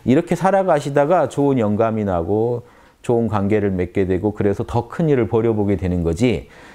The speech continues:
이렇게 안 살면서 기회만 오면 육바라밀 한번 센 거 하겠다, 이렇게, 이렇게 하셔서는 안 된다.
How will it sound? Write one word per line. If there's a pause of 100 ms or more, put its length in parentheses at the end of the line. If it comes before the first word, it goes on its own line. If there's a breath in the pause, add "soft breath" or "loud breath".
(100)
이렇게
안
살면서 (340 soft breath)
기회만
오면
육바라밀
한번
센
거
하겠다,
이렇게,
이렇게
하셔서는
안
된다.